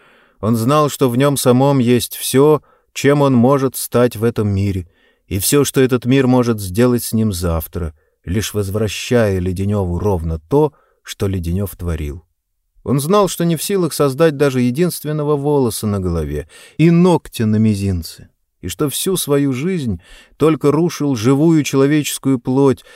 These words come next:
считая себя вправе переделывать людей по собственному представлению о справедливости, железом переделывая каждого живого в мёртвого, и никогда наоборот.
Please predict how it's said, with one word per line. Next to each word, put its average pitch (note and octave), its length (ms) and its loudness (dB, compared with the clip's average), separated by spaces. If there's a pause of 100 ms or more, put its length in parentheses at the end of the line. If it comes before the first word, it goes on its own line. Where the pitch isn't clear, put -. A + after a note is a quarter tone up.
(160)
считая C3 460 2
себя A#2+ 240 2
вправе B2 400 2
переделывать A2 640 -2
людей A2+ 300 0
по G2+ 140 -2
собственному B2 720 -2
представлению A2 800 -2
о F#2 60 -4
справедливости, F#2 960 -4 (400)
железом A#2+ 680 2
переделывая A2+ 680 2
каждого C3+ 600 0
живого A#2+ 640 0 (200)
в F#2 180 -4
мёртвого, F2 840 2 (340)
и G2+ 140 -2
никогда A#2 640 0
наоборот. F#2 760 -4